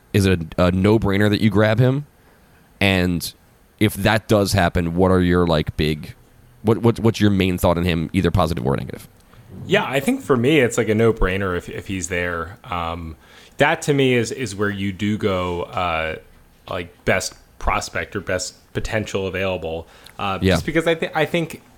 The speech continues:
Speaker 2: you know, your chances of getting the next Landry Shamet, the next Fred VanVleet, you know, it's,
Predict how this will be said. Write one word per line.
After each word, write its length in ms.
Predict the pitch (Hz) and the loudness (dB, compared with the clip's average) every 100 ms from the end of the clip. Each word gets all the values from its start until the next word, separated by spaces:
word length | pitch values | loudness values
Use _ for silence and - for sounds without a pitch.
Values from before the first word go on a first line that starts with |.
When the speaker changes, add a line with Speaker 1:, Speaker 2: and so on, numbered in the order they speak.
| _ _ _ 123 - - - - - 160 | _ _ _ -20 -20 -20 -20 -20 -14 -4
Speaker 2:
you 80 | |
know, 60 | 156 | -2
your 220 | 131 143 | 0 -2
chances 480 | 139 151 143 - 160 | -4 -2 -2 -2 -6
of 160 | 151 120 | -8 -2
getting 500 | 110 107 107 104 98 - - - - _ _ _ _ - | 0 2 0 -2 -6 -12 -20 -20 -20 _ _ _ _ -12
the 160 | - 120 | 0 2
next 240 | 110 - | 2 0
Landry 340 | 113 104 107 | 0 0 -2
Shamet, 520 | 104 110 98 98 92 - - | -2 -2 -2 0 -2 -4 -4
the 160 | 98 | -2
next 440 | 98 95 - - - _ - - _ _ | -2 -4 -6 -14 -18 _ -20 -20 _ _
Fred 440 | - - - 107 95 | -20 -8 2 2 4
VanVleet, 680 | 104 95 104 104 98 92 - | 0 0 -2 -2 -2 -6 -6
you 120 | 110 | 0
know, 120 | 107 | 2
it's, 380 | 104 110 107 - | 2 -2 -4 -8